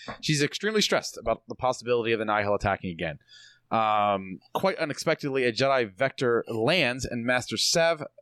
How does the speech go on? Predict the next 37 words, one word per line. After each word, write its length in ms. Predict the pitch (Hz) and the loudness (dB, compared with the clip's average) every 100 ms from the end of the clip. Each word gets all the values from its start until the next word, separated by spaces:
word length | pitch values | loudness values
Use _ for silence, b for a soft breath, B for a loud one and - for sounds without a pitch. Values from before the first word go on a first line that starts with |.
| - | -2
uh, 280 | 127 120 113 - | 0 2 0 -2
Malagan, 580 | 117 131 208 151 92 117 - | 0 2 2 0 -4 -10 -2
uh, 40 | 113 104 101 85 107 | 2 4 4 2 0
I, 80 | 95 | 0
I'm 120 | 90 | -4
butchering 340 | 87 139 104 | -2 -2 -2
that 140 | 90 87 | -6 -8
name, 240 | 85 95 - b b b | -8 -12 -14 b b b
appears, 480 | 123 - 143 175 185 | -4 0 2 2 2
and 100 | 135 | 0
she's 180 | - 110 | -2 -2
heard 240 | - 202 | 2 2
about 180 | 165 147 | 2 0
the 80 | 127 | 0
rumors 320 | 139 151 135 | -2 0 -2
of 80 | 120 | 0
Nihil 260 | 127 123 117 | 0 2 0
activity 320 | - 131 120 | 0 -2 -2
in 60 | |
the 140 | 113 135 | 0 2
area, 300 | 175 170 165 | 2 2 2
and 140 | 123 | -2
she's 160 | 117 127 | -4 -6
coming 300 | - 123 120 | -4 -6 -6
to 160 | - 113 | -2 -2
investigate. 500 | 101 101 - 92 87 B B B B | 0 -2 0 -2 -4 B B B B
Sav 320 | - 170 165 | 0 2 2
and 180 | 127 131 | 0 0
Lily 280 | 139 143 127 | 2 2 0
butt 320 | 107 143 143 | 0 0 0
heads 280 | 127 135 127 | 0 0 0
about 280 | 123 117 - | 0 0 0
many 400 | 117 127 165 151 | -8 -2 0 0
factors 400 | - 107 - 90 | 0 -2 -2 -10
of 80 | 85 | -4
Jedi 260 | 92 90 | 0 2
life 300 | 98 143 - | 2 0 -2